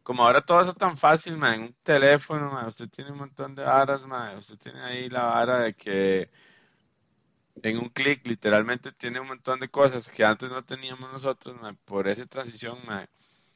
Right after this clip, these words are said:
¿Ustedes creen que sea más fácil o más difícil? ¿O qué, qué sentirán los jóvenes, ma? Porque yo, yo trato de entender a, a mi hijo, ma, que tiene dieciséis años, ma, que dice, "Soy aburrido, no tengo nada que hacer". Yo, "Ma, hay tantas cosas que hacer, en realidad".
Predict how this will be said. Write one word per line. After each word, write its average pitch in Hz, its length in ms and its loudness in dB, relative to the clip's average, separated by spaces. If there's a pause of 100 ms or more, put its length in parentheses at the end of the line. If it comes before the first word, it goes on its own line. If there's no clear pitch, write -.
(420)
¿Ustedes 110 280 -4
creen 143 140 -8
que 151 80 -8
sea 147 140 0
más 147 200 0
fácil 151 300 2
o 123 60 -6
más 113 180 0
difícil? 127 380 -14
¿O 107 120 -8
qué, 120 440 -2
qué 131 120 -2
sentirán 156 380 0
los 160 100 2
jóvenes, 156 280 2
ma? 113 120 -4
Porque 104 200 -10
yo, 107 60 -6 (180)
yo 104 160 -18
trato 135 320 0
de 147 60 -6
entender 131 360 -12
a, 131 220 -8
a 131 80 -12
mi 135 180 -14
hijo, 135 160 -14
ma, 123 160 -10
que 101 120 -12
tiene 107 240 -18
dieciséis 127 300 -16
años, 131 260 -8
ma, 113 180 -10 (480)
que 110 100 0
dice, 110 300 0 (180)
"Soy 131 200 -2
aburrido, 147 440 4
no 123 80 -2
tengo 143 160 0
nada 143 220 0
que 131 100 -6
hacer". 143 320 2
Yo, 117 140 -6
"Ma, 135 140 -2
hay 131 60 -2
tantas - 320 -14
cosas 160 280 -4
que 131 80 -6
hacer, 147 480 -2
en 107 120 -10
realidad". 98 460 -6